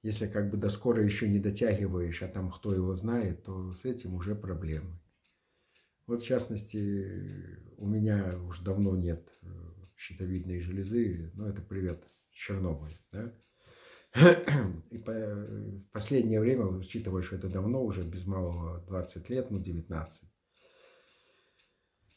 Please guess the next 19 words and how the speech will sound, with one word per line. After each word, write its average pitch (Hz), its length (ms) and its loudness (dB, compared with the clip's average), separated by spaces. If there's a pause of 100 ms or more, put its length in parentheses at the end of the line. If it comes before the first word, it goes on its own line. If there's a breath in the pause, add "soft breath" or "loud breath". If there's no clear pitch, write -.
(100)
то 123 80 0
мне 160 140 10
нужно 147 280 6
раз 143 220 4
в 123 40 -8
два 127 120 4
года 131 420 6
в - 40 -2
соответствующую 98 1300 -2
клинику, 123 580 2
к 101 100 -12
соответствующим 101 760 -4
специалистам 107 680 -4
ходить 98 580 -6
на 90 380 -8
контрольную, 95 640 -4
так 85 140 -10
сказать, 85 300 -10
проверку. 80 600 -8